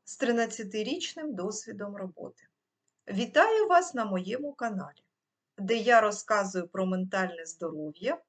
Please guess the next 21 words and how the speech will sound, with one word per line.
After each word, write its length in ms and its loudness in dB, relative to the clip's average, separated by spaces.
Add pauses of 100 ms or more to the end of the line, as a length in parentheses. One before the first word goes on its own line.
та 120 2
способи 600 -4
його 300 -8
збереження. 600 -10 (840)
Сьогодні 600 6
я 100 4
хочу 380 -2
розказати 680 0
вам, 260 -2
чим 320 -4
відрізняються 1040 -4
везунчики, 960 -6 (280)
е, 320 0
люди-везунчики, 1040 -4 (300)
від 300 -2
тих 220 -2
людей, 500 2
які 480 0
називають 600 0
себе 300 0
невдахами. 680 -10